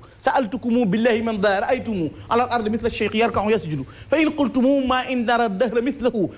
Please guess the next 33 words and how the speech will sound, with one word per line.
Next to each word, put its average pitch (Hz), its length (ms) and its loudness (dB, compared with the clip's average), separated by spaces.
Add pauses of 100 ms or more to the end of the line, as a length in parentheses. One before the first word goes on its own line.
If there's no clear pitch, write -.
fa 262 80 2
xawlukum 262 560 -2
xaqun 262 280 -2
wa 262 120 2
illa 262 220 2
tafannadu. 180 480 -2 (280)
Shahidtu 285 400 2
bi 226 80 4
anna 285 180 0
cheikh 247 260 -4 (560)
Ahmadu 247 180 2
lam 339 140 2
yakun 233 280 0 (140)
siwahun 262 500 0
karimun 240 460 0 (180)
ala 254 260 2
til 285 200 -4
ardi 247 180 2
yujadu." 294 380 0 (760)
Dana, 190 140 2
"Yéen 214 280 2
jaami 196 280 0
yéen 165 140 0
na 196 80 0
ku 202 100 -2
ne 311 80 2
wax 214 120 2
dëgg, 160 140 -4
kenn 262 140 2
nëbb 175 160 2
la 160 60 2
nga 139 100 -4
xam." 113 120 -6